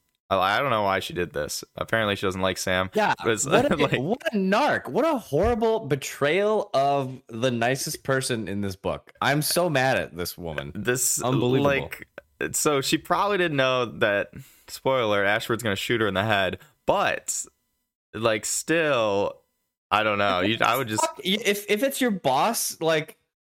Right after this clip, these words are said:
Speaker 2: that, this, Sam is her boss, right?
Speaker 1: Ben would die for his boss. Let
Speaker 2: I, <laughs> I lick the boots of big business. No,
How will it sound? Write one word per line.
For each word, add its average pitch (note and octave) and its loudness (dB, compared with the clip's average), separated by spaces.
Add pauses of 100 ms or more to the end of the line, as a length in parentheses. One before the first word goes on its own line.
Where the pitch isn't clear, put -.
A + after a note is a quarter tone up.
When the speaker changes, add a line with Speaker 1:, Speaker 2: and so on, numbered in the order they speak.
(120)
Speaker 2:
that, G#3+ -2
this, B3 0 (120)
Sam C#4 4
is D4 0
her G3 2
boss, - -4 (200)
right? A2+ 2
Speaker 1:
Ben A2+ 2
would A#2 0
die G2+ 2
for G2+ 0
his F#2+ -2
boss. F2+ -2 (100)
Let F#2 -2 (220)
Speaker 2:
I, - 0 (480)
<laughs> - -4
I A#2 2
lick C#3 0
the C#3 0
boots C#3+ 0
of A#2 0
big B2 0
business. A2+ 0
No, B2 0